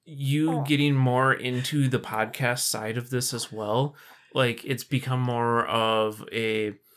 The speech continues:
Speaker 1: a real partnership in the podcast side of Hiking Through Life as well. So that's taken some off of me. And now I'm excited to, in twenty twenty-one, really get more into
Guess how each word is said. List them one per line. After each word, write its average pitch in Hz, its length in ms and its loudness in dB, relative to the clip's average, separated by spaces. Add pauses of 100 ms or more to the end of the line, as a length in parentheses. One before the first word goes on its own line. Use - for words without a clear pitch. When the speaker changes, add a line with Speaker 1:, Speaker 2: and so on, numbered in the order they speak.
(440)
Speaker 1:
a 127 80 -2
real 135 340 6
partnership 120 840 -2
in 110 580 -6
the 107 200 -4
podcast 120 840 -2
side 110 500 -2
of 113 500 -6
Hiking 117 340 -6
Through 113 180 -4
Life 107 180 -4
as 110 120 -8
well. 123 220 2
So 110 340 -4 (340)
that's 127 340 2
taken 127 380 0
some 123 360 0
off 113 260 -2
of 107 180 -12
me. 135 340 2
And 117 220 -4
now 110 260 0
I'm 113 140 -2
excited 110 580 -6
to, 107 340 -8 (300)
in 113 140 -8
twenty 113 320 -6
twenty-one, 120 800 0 (280)
really 117 540 -2
get - 300 -6
more 113 280 -2
into 110 640 -8